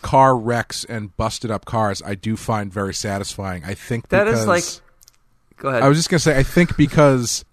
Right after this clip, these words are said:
Speaker 1: the structure of the car, which is the thing that gives me the most trouble, is now no longer a factor. <laughs>
Speaker 2: Yeah. You know, what you're saying is, "I don't like drawing people, but I like drawing dead bodies."
Speaker 1: Yeah,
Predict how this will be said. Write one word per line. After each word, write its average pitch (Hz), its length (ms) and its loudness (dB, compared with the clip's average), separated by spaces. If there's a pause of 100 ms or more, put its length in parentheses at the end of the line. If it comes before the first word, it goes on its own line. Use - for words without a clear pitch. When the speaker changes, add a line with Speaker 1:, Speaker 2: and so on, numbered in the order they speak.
(440)
Speaker 1:
the 131 100 0
structure - 560 4
of 120 100 4
the 120 80 -2
car, 123 440 4
which 113 240 -4
is 104 100 -8
the 104 80 -8
thing 131 220 -2
that 110 80 -8
gives 120 180 -4
me 113 60 -4
the 104 100 -4
most 104 240 -4
trouble, 107 320 0
is 95 180 -8
now 104 220 -4
no 101 180 -4
longer 123 280 0
a - 80 -2
factor. - 480 -6
<laughs> - 60 -8 (480)
Speaker 2:
Yeah. 143 260 -2 (340)
You 175 80 -4
know, 180 80 0
what - 60 -2
you're 170 120 2
saying 180 360 -2
is, 139 220 -6
"I 135 220 2
don't 151 160 -2
like 143 160 -2
drawing 131 280 -2
people, 120 340 2
but 113 160 0
I 110 60 0
like 113 200 0
drawing 110 300 0
dead 98 220 -4
bodies." 82 280 -2
Speaker 1:
Yeah, 190 300 6